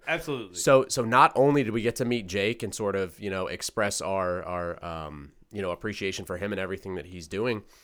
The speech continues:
Speaker 2: but we also met his, I, I wanna call him his P R guy, Dave, and, and Mike and I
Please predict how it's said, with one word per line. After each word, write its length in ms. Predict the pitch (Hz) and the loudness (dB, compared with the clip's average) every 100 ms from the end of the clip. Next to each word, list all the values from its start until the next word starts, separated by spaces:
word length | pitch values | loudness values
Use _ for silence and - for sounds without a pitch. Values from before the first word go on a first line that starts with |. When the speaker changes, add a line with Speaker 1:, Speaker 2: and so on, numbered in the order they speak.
| _ - | _ -6
Speaker 2:
but 80 | 104 | 2
we 100 | 127 | 4
also 220 | 139 131 | 4 0
met 140 | 110 | -2
his, 280 | 98 90 - - | -2 -4 -10 -8
I, 140 | 98 | -6
I 140 | - 95 | -4 -4
wanna 240 | 104 113 | -2 -2
call 160 | 113 104 | -2 -2
him 80 | 101 | -2
his 100 | - | -4
P 200 | 110 104 | -4 0
R 220 | 117 135 | 2 2
guy, 260 | 101 87 85 | 0 -2 -4
Dave, 520 | 85 113 123 98 - - - _ - | -2 0 0 -2 -8 -20 -20 _ -6
and, 520 | 104 101 98 95 87 | -4 -2 -2 -4 -8
and 200 | 95 92 | -8 -4
Mike 240 | 95 117 110 | -2 -2 -2
and 100 | 98 | -2
I 420 | 123 117 110 | 0 0 -2